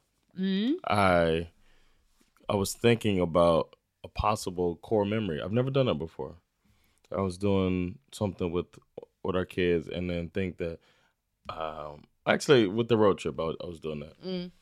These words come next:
Speaker 2: But I was just, like, hoping that this is something he'll remember forever. We
Speaker 1: Mm.
Speaker 2: went ice fishing. I know we won't do that a lot. You know what I mean? It's not like it's gonna be weekly ice fishing every winter.
Speaker 1: Mm.
Speaker 2: So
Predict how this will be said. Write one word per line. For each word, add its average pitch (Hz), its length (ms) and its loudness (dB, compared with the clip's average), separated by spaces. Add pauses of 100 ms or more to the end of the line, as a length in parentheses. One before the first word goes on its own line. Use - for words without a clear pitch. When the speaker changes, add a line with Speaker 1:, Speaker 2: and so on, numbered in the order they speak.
(460)
Speaker 2:
But 101 100 0
I 95 60 4
was 87 140 2
just, 92 200 -2
like, 78 260 2
hoping 90 640 0
that 80 340 0
this 90 220 -4
is 90 100 -2
something 85 340 -2
he'll 90 100 0
remember 82 300 -2
forever. 76 440 -4 (200)
We 208 80 0
Speaker 1:
Mm. 185 140 6
Speaker 2:
went - 120 4
ice 104 180 4
fishing. 104 360 -2
I 85 80 2
know 92 100 4
we 95 120 6
won't 90 180 4
do 92 100 2
that 85 160 2
a - 60 -2
lot. 78 460 -2
You 107 120 0
know 113 100 4
what 107 80 4
I 104 40 0
mean? 104 100 0
It's - 100 -8
not 101 120 2
like 87 120 0
it's 87 100 -6
gonna 92 140 -4
be 87 220 0 (360)
weekly 110 360 4 (100)
ice 135 120 0
fishing 92 400 -2
every 90 200 0
winter. 87 440 -2 (360)
Speaker 1:
Mm. 175 180 0
Speaker 2:
So 90 400 4